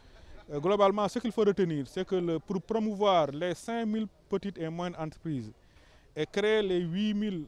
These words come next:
emplois, les vingt-huit mille emplois dont le Pro-, Proval a la charge, nous avons proposé trois leviers.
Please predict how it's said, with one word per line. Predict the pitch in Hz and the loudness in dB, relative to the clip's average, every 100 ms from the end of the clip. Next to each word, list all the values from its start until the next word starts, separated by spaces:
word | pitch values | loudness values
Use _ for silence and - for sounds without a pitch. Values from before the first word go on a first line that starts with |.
| - | -8
emplois, | 156 165 170 165 139 | -8 -6 0 0 2
les | 160 | 0
vingt-huit | 160 233 - 220 | 0 0 0 0
mille | 208 - | -2 -4
emplois | 175 165 160 139 | -6 -2 -2 -2
dont | 131 170 170 | -4 -8 -6
le | 160 151 | -6 -6
Pro-, | - 160 160 147 | -6 -6 -6 -6
Proval | 160 156 151 143 | -8 -4 -4 -4
a | 135 131 | -6 -6
la | 123 | -6
charge, | - 214 214 - - - - - - | -2 -4 -4 -14 -20 -20 -20 -16 -10
nous | 147 | -2
avons | 185 185 196 | -2 -2 -4
proposé | - 196 - 180 175 170 | -2 -4 -2 -2 -2 -4
trois | 190 202 196 | -2 0 0
leviers. | 165 160 135 101 | -2 -6 -6 -10